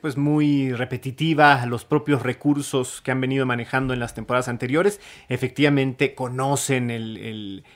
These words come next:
el género, tienen recursos como la música, la fotografía,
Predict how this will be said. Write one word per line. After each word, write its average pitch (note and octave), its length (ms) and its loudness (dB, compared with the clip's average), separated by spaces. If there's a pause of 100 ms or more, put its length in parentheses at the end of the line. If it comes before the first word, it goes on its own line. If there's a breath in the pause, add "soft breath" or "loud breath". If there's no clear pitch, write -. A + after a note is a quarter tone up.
el B2+ 160 -6
género, D#3+ 540 2
tienen C3 420 -4
recursos A#2+ 420 -8
como A#2 220 -8
la A2+ 100 -4
música, C#3+ 560 0
la A#2 140 -2
fotografía, B2 760 -2